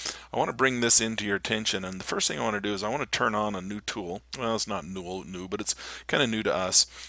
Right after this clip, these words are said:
We haven't been using it very much. So we're gonna turn on this, um, uh, it's, it's called volume by price. And what you're gonna see down here is when you look at the volume by price, you see this green,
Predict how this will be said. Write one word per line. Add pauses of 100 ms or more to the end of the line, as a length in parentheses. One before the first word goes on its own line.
(100)
We
haven't
been
using
it
very
much.
So
we're
gonna
turn
on
this,
um, (500)
uh, (100)
it's,
it's
called
volume
by
price.
And
what
you're
gonna
see
down
here
is
when
you
look
at
the
volume
by
price, (400)
you
see
this
green,